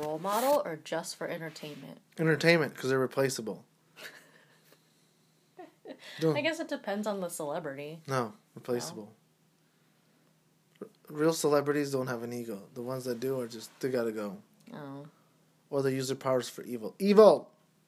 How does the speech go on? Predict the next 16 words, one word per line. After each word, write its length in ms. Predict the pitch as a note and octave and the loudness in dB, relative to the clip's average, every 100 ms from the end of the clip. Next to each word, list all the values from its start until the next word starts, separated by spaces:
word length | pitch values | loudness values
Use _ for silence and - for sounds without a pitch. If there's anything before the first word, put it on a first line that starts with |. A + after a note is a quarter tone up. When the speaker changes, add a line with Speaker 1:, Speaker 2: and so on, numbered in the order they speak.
| _ - | _ -6
Speaker 2:
We 80 | C#3+ | -4
know 100 | C3 | -2
who 140 | A#2+ | -4
they 180 | A2+ G#2+ | -4 -4
are. 280 | G2+ G2+ - _ _ _ _ _ _ _ _ _ | -6 -10 -16 _ _ _ _ _ _ _ _ _
You 100 | - | -10
know 80 | B2+ A2 | -10 -10
who 80 | G#2+ | -12
you 200 | G2 F#2+ | -14 -14
are. 160 | F#2 G#2+ _ _ _ _ _ - - _ _ _ _ _ - | -16 -18 _ _ _ _ _ -20 -20 _ _ _ _ _ -10
You 140 | C3 | -6
know. 200 | A#2 F#2 - _ _ _ _ _ - | -4 -6 -10 _ _ _ _ _ -12
Mm-hmm. 340 | C#3+ B2+ C3+ C#3+ D3+ _ _ - - _ - | -8 -6 -6 -10 -12 _ _ -20 -20 _ -12
T 160 | B2 | -10
I. 120 | A2 A2 - _ _ - B2+ | -10 -12 -20 _ _ -14 -12
Anyways. 360 | A#2+ G#2+ G#2+ | -14 -16 -20